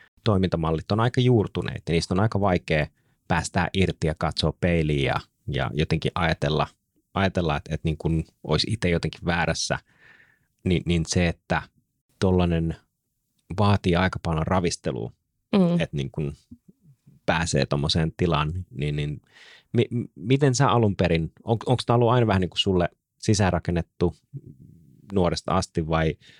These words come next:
Speaker 1: onko sulla ollut joku sellainen asia, joka ravisteli sut hereille, että et, et, et niin kun tää ei voi jatkuu, että et täytyy vähän päästää irti näistä,
Speaker 2: No.
Speaker 1: näistä tota, epäterveistä ajatusmalleista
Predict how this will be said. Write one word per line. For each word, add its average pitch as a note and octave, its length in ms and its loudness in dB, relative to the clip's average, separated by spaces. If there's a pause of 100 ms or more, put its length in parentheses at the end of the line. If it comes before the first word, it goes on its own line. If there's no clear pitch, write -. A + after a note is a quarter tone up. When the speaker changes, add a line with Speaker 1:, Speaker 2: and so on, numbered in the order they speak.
(180)
Speaker 1:
onko F#2+ 120 0
sulla G#2 180 2
ollut F2+ 140 4
joku E2+ 160 0
sellainen E2 460 0 (120)
asia, F2 320 0
joka - 240 0
ravisteli E2 640 0 (380)
sut - 260 -2
hereille, D2 340 0
että - 240 -6
et, - 200 -4
et, A#1+ 200 -6
et - 140 -2
niin C2 160 -2
kun - 140 -4 (340)
tää D2+ 140 -2
ei C#2+ 100 -2
voi - 140 -2
jatkuu, - 500 -2
että - 240 -6
et - 60 -6 (420)
täytyy G#1 280 -2
vähän C2+ 200 0 (1300)
päästää D#2 340 -2
irti C#2+ 260 -2
näistä, D2+ 300 -2 (580)
Speaker 2:
No. G3 100 4
Speaker 1:
näistä - 340 -4
tota, - 400 -2
epäterveistä - 760 -2 (920)
ajatusmalleista - 800 -2